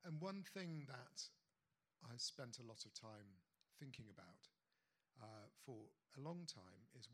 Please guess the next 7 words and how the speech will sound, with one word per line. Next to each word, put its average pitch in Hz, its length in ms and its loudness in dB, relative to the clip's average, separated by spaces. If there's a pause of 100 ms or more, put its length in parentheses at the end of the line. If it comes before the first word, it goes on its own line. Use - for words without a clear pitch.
(120)
what 143 200 2 (200)
went 101 320 -4
wrong 92 400 -10 (240)
with 101 160 -10
Russia. 92 320 -8 (840)
Uh, 104 160 -6
because 131 440 2